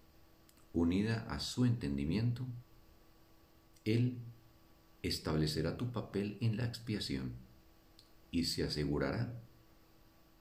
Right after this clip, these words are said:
de que lo cumplas sin ninguna dificultad. Y con Él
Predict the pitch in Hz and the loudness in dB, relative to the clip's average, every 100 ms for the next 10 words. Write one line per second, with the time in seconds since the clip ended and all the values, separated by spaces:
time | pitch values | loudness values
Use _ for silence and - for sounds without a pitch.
0 | - - - - - - - 78 - 73 | -20 -20 -20 -20 -20 -12 -4 -2 0 0
1 | - - 117 113 113 107 - - - 87 | 0 4 4 6 2 0 -4 -6 -4 0
2 | 78 76 78 117 110 104 - - 85 80 | 2 2 4 4 4 2 -2 -4 -4 -4
3 | 65 60 - - - - - - - - | -4 -6 -10 -18 -20 -20 -20 -20 -20 -20
4 | - - - - - - 78 78 80 123 | -20 -20 -20 -20 -16 -8 -6 -2 0 0
5 | - | -2